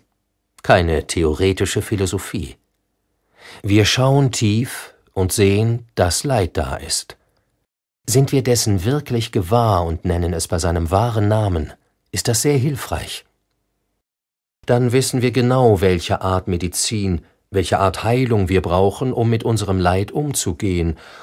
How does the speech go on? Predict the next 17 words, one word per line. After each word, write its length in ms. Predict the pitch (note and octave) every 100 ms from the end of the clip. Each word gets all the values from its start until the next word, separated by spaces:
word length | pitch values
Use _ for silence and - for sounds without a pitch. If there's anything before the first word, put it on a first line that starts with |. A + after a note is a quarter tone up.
| -
und 440 | A2 G#2 G2 - - -
Sukha, 640 | C3+ D3 - F#2+ D2+ - _ _ _
Wohlbefinden 880 | - C#3+ F3 G2 E2+ - E2+ D#2+ -
hervorzubringen. 920 | E2+ E2 - D#2+ - E2 D#2+ C#2 C2+ - _ _ _ _ _ _ _ _ _ _ _ _ -
Die 180 | F2+ D#2+
Wahrheit 540 | F#2 G2+ B2 C#3+ C#3+
über 260 | B2 F2+ E2+
Dukkha 580 | D#2+ B2 C#3+ - D3 D3
zu 140 | -
enthüllen, 600 | G2+ F#2+ - A#2+ A#2+ A2+ - _ _ -
führt 380 | - D3+ D3+
zu 160 | - C3+
der 220 | C#3+ A2
Wahrheit 500 | G2+ G2 F#2 G#2+ A2+
über 180 | B2 A#2+
das 180 | A2 -
Beenden 720 | A#2+ - G#2+ F#2+ D#2+ D#2 C#2